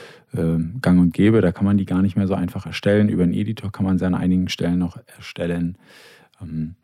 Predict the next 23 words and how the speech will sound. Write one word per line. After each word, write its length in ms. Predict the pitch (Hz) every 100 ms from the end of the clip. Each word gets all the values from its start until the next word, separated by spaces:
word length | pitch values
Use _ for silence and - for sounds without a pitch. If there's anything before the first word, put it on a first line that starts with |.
| _ _ _ _
sonst 640 | - 98 90 95 - - 131
für 320 | - - -
jeden, 480 | 98 90 98 95 92
der 240 | 90 85 90
gerne 280 | 87 90
seine 200 | 92 90
erweiterten 420 | 90 87 90 90 -
Textanzeigen 600 | 98 - 104 - 92 87
zurück 320 | - 92 -
hätte, 440 | 95 95 90 95 - - _ -
kann 140 | 92
er 80 | 92
natürlich 420 | 87 - - 85
auch 100 | -
einfach, 400 | 82 90 95 90 -
äh, 140 | 101 98 _
drei 420 | - - 90 92
Anzeigentitel 640 | - 95 - 98 87 - -
schreiben, 380 | - - 87 82
zwei 180 | 85
Beschreibungen 640 | 82 - - 73 87 101 -
und 180 | 85
dann, 220 | 80 82